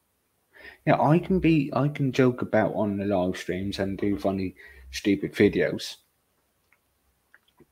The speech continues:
But I can also have a serious side. And this video, what I'm doing here about, depending where it is,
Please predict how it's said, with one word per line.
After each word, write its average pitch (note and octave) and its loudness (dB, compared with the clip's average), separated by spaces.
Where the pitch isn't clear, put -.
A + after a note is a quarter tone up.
But - 6
I C#3 6
can - -4
also A#2+ 2
have G#2 0
a G2 -4
serious F#2+ 2
side. - -4
And G#2 0
this D3 2
video, A#2 2
what A2+ 2
I'm A2+ 0
doing B2 2
here A2 2
about, - 2
depending G#2+ -2
where A2 2
it - -2
is, D3 -2